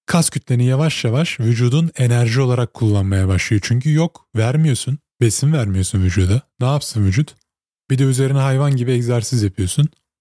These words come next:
Ne oluyor peki vücudumuzdaki kas kütlesini kaybettikçe? Omurganı çevreleyen kaslarını kaybediyorsun, zayıflıyor.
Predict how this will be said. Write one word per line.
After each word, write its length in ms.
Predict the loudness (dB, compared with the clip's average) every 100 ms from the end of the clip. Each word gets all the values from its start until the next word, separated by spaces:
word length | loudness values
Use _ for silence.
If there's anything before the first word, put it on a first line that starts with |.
| _ _
Ne 120 | -2 0
oluyor 340 | 0 0 0
peki 560 | -2 -4 0 0 0 -2
vücudumuzdaki 680 | 0 2 2 0 0 -2 -4
kas 260 | -2 0 0
kütlesini 480 | -4 -4 0 0
kaybettikçe? 840 | 0 0 0 -2 -2 -8 -2 0 0 _ _ _ -4
Omurganı 460 | 0 0 2 0
çevreleyen 440 | 0 0 0 0 0
kaslarını 500 | -2 -2 0 0 0
kaybediyorsun, 720 | 0 0 0 0 -2 -2 -2
zayıflıyor. 720 | 0 0 0 0 0 0 -2